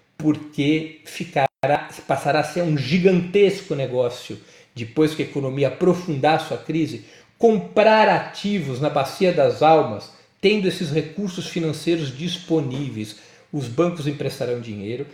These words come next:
para quem comprará empresas quebradas, para reorganizar essas empresas e vendê-las com gigantescos lucros.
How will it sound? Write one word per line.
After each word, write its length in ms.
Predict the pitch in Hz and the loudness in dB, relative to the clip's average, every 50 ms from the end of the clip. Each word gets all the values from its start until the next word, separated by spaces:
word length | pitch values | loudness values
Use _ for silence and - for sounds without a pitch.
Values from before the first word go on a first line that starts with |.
| _ _ - | _ _ -4
para 140 | 170 160 156 | -2 -2 -2
quem 180 | - 196 185 | -2 -4 -4
comprará 600 | 175 - 220 214 185 185 180 165 156 156 165 175 | -2 0 0 0 0 0 2 2 2 2 2 2
empresas 540 | 180 175 170 - 156 151 165 165 156 151 - - | 2 0 0 -2 -2 -2 0 0 -2 -4 -6 -8
quebradas, 800 | - - 170 147 131 135 143 156 160 156 143 120 110 107 - - - - _ - | -4 -4 -4 -2 0 2 4 4 4 4 2 0 -4 -10 -10 -14 -20 -20 _ -10
para 120 | - 95 | -8 -6
reorganizar 840 | 95 - 147 165 175 170 147 139 156 156 151 139 123 110 135 160 175 170 | -4 2 2 4 4 4 2 2 2 2 2 0 -2 0 2 4 4 4
essas 260 | 175 - 139 - 131 | 2 0 -6 -6 -6
empresas 540 | 120 110 110 131 139 147 147 147 151 135 143 | -10 -12 -10 -6 -4 -4 -2 -2 -4 -2 -2
e 80 | 151 | -4
vendê-las 520 | 139 139 127 123 113 120 135 139 143 135 - | -4 -4 -6 -6 -6 -6 -4 -4 -4 -4 -6
com 180 | - 156 135 | -6 -6 -6
gigantescos 960 | 113 117 151 170 151 151 147 135 - - 143 139 143 139 - - 147 113 107 | -4 -4 -4 0 0 0 0 0 -4 -6 -4 -4 -4 -6 -8 -12 -14 -12 -10
lucros. 680 | 117 117 131 147 139 143 - - - - - - - | -8 -6 -6 -8 -8 -10 -14 -18 -18 -18 -20 -20 -20